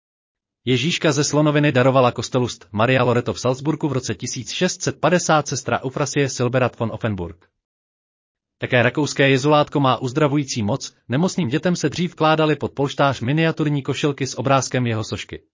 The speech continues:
Proslulá je rovněž dřevěná socha Ježíška z baziliky Santa Maria in Aracoeli na Římském Kapitolu,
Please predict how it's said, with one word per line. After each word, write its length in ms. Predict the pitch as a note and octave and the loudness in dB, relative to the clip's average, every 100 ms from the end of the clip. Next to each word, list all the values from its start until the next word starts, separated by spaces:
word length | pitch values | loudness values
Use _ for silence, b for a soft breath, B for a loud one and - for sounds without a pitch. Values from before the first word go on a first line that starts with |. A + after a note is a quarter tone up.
| _ _ _ _ _ _ _ _ _ _ _ _ | _ _ _ _ _ _ _ _ _ _ _ _
Proslulá 460 | - C#3 F3 F#3 F#3+ | -2 0 4 6 8
je 120 | E3 | 8
rovněž 300 | C#3+ C#3 A#2+ | 6 4 0
dřevěná 380 | - B2+ C#3 C3+ | 0 2 2 2
socha 260 | B2 A#2+ A#2 | 0 0 0
Ježíška 420 | G2+ A2+ - G#2 | 0 -4 -4 -4
z 60 | |
baziliky 420 | F#2+ G#2 A#2 G2 F#2 | -2 -2 -2 -2 -4
Santa 280 | G#2+ G#2 | -4 -2
Maria 320 | F2 G2+ A#2+ C3 | -2 0 0 0
in 200 | A#2 G#2 | -4 -2
Aracoeli 420 | C3+ C3+ D3 C#3+ | -2 0 0 2
na 120 | B2 | 0
Římském 400 | A2+ C3 - G2+ | -2 -4 -2 -4
Kapitolu, 500 | G#2+ C3 B2 G2 F2 | -2 -4 -2 -4 -6